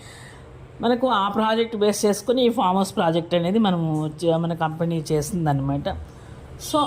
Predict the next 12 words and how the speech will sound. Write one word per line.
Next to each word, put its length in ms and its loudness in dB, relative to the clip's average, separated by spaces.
మనకు 240 0
వన్, 160 2
వన్ 360 2
క్రోర్ 280 4
వరకు 280 2
కూడా 160 4
గిఫ్ట్ 360 -2
డిప్స్ 320 -2
అనేది 340 2
ఉంది 260 2
ప్రతి 320 -4
కస్టమర్కి. 680 -2